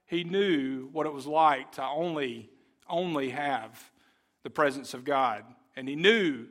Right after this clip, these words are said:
the faithfulness of God throughout his life. And so he tells his son Solomon in First Chronicles twenty-eight twenty, "Be strong and courageous." Again, same God.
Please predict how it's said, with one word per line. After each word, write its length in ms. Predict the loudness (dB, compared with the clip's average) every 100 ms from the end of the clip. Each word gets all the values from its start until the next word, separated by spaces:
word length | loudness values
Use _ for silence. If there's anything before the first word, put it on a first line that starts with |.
| -14 -14
the 60 |
faithfulness 880 | -4 2 2 0 -4 -6 -8 -10 -14 -14
of 160 | -6
God 400 | 0 2 0 -4 -12 _
throughout 320 | -6 -2 -2
his 160 | -2 -4
life. 400 | 0 2 0 -6 -20 _ _ _ _
And 100 | -12
so 120 | -6
he 100 | -6
tells 280 | 0 0 0
his 140 | -2 -6
son 240 | -4 -4
Solomon 640 | 0 2 2 -2 -10 -14 _ _ _ _ _ _ _ _ _ _ _ -20
in 80 | -8
First 260 | -6 -6
Chronicles 380 | -4 -6 -6 -12
twenty-eight 500 | -12 -6 -2 -2 -4
twenty, 320 | -10 -10 -8
"Be 140 | -8 -8
strong 720 | -4 0 4 6 6 4 -2 -14 -20 _
and 160 | -8 -6
courageous." 880 | 0 4 4 2 -4 -8 -8 -10 -12 _ _ _ _ _ _ _
Again, 500 | -16 -8 -4 -4 -6 -18 _ _ _ _ _ _ _ _ _ _ _ _ _
same 260 | -10 -6 -4
God. 280 | -2 -2